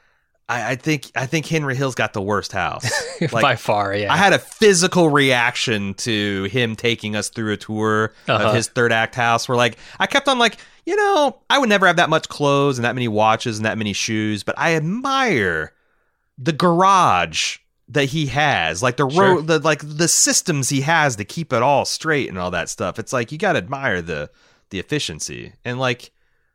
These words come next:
Speaker 1: yeah, some of Sam's stuff is sweet.
Speaker 2: Oh, yeah. I, I love his, uh, front window, like, or back window. I, I forget which it is.
Speaker 1: Oh,
Speaker 2: It's
Speaker 1: looking out of that golf course?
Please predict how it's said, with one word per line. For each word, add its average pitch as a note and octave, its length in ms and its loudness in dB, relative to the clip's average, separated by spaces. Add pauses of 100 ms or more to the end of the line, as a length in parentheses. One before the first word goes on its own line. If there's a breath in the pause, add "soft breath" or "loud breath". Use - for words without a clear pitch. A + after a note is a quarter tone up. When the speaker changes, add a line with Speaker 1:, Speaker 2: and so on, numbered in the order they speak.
(120)
Speaker 1:
yeah, D#4+ 300 0
some C4 200 -2
of F4 60 -4
Sam's F#3 280 0
stuff A#3+ 220 -2
is A#2 60 -8
sweet. - 380 -6 (420)
Speaker 2:
Oh, F#3+ 80 2
yeah. B3 200 2
I, C3 100 2
I D#3 140 6
love D3+ 300 4
his, G#2 320 0
uh, F#2+ 220 2
front B2 300 -2
window, G#2+ 340 0
like, G2 180 -4
or C3 180 4
back C3 280 0
window. F#3+ 260 2
I, A#2 280 2
I C3+ 180 -2
forget A2+ 360 -2
which G2+ 180 -4
it G2+ 60 -8
is. F#2 220 -6
Speaker 1:
Oh, G3 80 4
Speaker 2:
It's C3+ 100 2
Speaker 1:
looking D3 200 0
out D3 120 2
of D3 120 2
that C#3 160 0
golf B2 260 2
course? D#3+ 500 -6